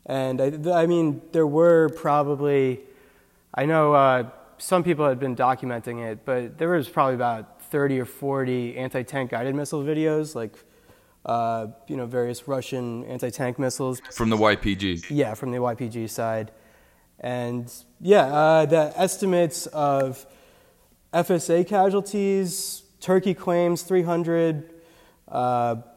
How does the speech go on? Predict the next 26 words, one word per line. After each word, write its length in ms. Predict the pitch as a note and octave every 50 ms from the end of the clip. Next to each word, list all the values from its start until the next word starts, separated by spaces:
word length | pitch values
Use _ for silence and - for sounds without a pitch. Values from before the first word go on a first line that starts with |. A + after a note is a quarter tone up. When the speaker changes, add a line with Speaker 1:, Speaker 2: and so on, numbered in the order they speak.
| _ -
Speaker 1:
Y 180 | - D3+ D3 C#3
P 120 | D3+ D#3
G 180 | C3 C#3 C#3+ C3
claims, 500 | - - D3 C3+ C3+ C3 C3 B2+ A#2+ -
like, 160 | B2+ A#2 G#2+
I 80 | A#2+
don't 100 | A2 G2+
know, 100 | G2 G2 -
eight 180 | - B2+ B2+ A#2
hundred 320 | B2+ B2+ A#2+ B2 B2+ A#2
or 100 | A#2+ A#2+
something. 500 | A2+ C3 A#2+ A#2 - B2+ A#2+ A#2 A#2 A2+
So 380 | - - - A#2+ A2+ A2 G#2+ A2 - _ _ _ _ _ _ _ _ _ _ _ _
probably 400 | - - A#3 G3+ F#3 D#3+ C#3+ C3+
somewhere 640 | B2+ - - C3 A#2+ B2 B2 A#2+ A#2+ B2 A#2 A2 A2+ - - _ _ _ _ _ - - _ _ -
in 140 | C3 C3+ C3
between 380 | B2 A2+ - - C#3 C3 B2+
those 160 | B2+ A#2+ A#2
numbers. 720 | A#2 A#2+ A#2 A2+ A2+ A#2 A2+ A2+ G#2+ - - - - - -
Turkey, 440 | - - G3+ G3+ G3 G3+ G3+ F#3+ F3
I 80 | D#3+
know 180 | D#3 D#3+ E3 E3
there's 460 | D#3+ D#3+ D#3 D3 C3 - - - - - _ _ _ -
confirmed, 1120 | - - F3 D#3 D3 D#3+ - - - F3+ F3+ F#3+ G3 G3 G3+ G3+ G3+ G3+ G3 G3 G3 G3 -
I 120 | D#3 D3+
th-, 40 | C#3